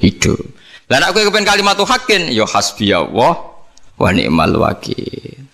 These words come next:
Paham ya? Dadi wong kudu ro. Tapi ngeten iki mun minoritas. Kula niku minoritas. Ini kula nggih sering diloroi, tapi teng donya, Gus, urip teng donya kedah butuh presiden ngene-ngene.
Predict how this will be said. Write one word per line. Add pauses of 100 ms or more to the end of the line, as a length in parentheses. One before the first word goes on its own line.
(880)
Paham
ya?
Dadi
wong
kudu
ro. (560)
Tapi
ngeten
iki
mun
minoritas.
Kula
niku
minoritas. (1120)
Ini
kula
nggih
sering
diloroi,
tapi
teng
donya,
Gus,
urip
teng
donya
kedah
butuh
presiden
ngene-ngene.